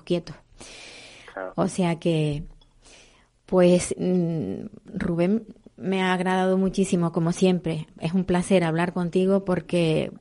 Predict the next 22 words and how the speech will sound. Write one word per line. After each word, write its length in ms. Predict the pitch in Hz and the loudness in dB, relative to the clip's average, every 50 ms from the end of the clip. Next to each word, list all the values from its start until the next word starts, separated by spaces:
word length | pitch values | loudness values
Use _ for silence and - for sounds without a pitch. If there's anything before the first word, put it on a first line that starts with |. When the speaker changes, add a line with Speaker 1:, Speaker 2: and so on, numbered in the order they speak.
| _ - | _ -4
Speaker 1:
bueno, 200 | 190 202 240 226 - | -4 -4 -4 -6 -10
pues 100 | 165 - | -14 -14
porque 220 | - - - 165 | -16 -12 -10 -8
nos 180 | 156 156 165 156 | -6 -6 -4 -2
das, 260 | 185 175 175 185 180 - - - - - - - - - - - _ _ | 0 0 0 -2 -4 -8 -16 -20 -20 -20 -20 -20 -20 -20 -20 -20 _ _
nos 220 | 220 170 175 175 | -4 -2 0 2
das, 260 | 190 196 190 202 220 208 - - | 4 4 4 2 2 -2 -2 0
mm, 320 | 190 190 190 185 180 175 - - - | 2 2 2 2 2 0 -2 0 2
a 140 | - 180 180 | 4 6 8
mí 200 | 196 247 285 277 | 10 10 10 10
particularmente 880 | - - 220 208 - 226 175 202 226 254 269 240 226 247 226 - 233 | 8 4 2 4 4 6 8 8 10 10 10 10 10 10 10 10 8
<laughs> 100 | 214 202 | 8 10
ilusión 640 | 185 190 214 - - 202 208 202 226 285 - - - - - - - - - - - _ | 8 6 6 8 10 12 12 12 10 8 4 0 -8 -20 -18 -18 -18 -18 -18 -20 -20 _
de 200 | - - 202 202 | 4 6 6 8
pensar 400 | 165 196 196 196 - - 196 208 | 8 6 6 6 6 6 4 4
Speaker 2:
Mm. 40 | 208 | 6
Speaker 1:
que 100 | - 196 | 6 8
las 140 | 175 208 - | 8 6 8
cosas 340 | - 196 220 - 220 202 180 | 8 6 8 8 6 6 6
van 120 | 214 185 | 6 4
a 60 | 180 160 | 6 6
cambiar. 440 | 190 180 165 160 170 156 156 - | 6 4 6 4 4 2 2 0